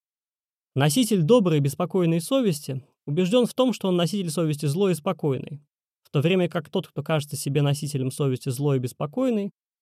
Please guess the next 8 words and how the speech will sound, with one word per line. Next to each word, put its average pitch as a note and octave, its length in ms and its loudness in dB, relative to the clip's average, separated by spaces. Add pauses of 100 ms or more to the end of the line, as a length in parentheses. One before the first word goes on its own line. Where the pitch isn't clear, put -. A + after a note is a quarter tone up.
(160)
на D#3+ 140 2
деле A3+ 280 2
является F3+ 400 2
носителем C#3 500 0
доброй E3+ 280 2
и A#2+ 40 0
спокойной B2 500 -4
совести. C#3 580 -12